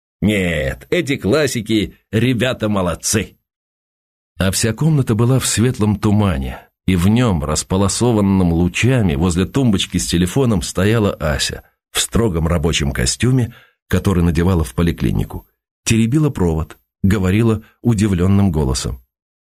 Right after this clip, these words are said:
"Да откуда вы говорите? Не нужно звонить, просто заходите". "Опять твой Михеев",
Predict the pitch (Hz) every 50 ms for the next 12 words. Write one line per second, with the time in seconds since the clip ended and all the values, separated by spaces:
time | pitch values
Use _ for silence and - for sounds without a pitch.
0 | - - 107 147 160 180 180 - - 208 226 214 240 220 233 185 220 214 214 208
1 | 160 104 78 - - - - - _ _ _ _ _ _ _ - - 113 127 131
2 | 127 123 127 139 156 165 147 160 165 135 120 127 131 135 127 120 98 82 76 -
3 | - - - 117 151 185 180 - 175 165 143 147 131 - 131 113 85 73 69 62
4 | - - - - _ _ _ _ _ _ _ _ _ _ _ _ _ _ _ -
5 | 139 147 151 151 196 220 220 226 - 127 135 156 147 127 104 - - 80 98 98
6 | 90 - - -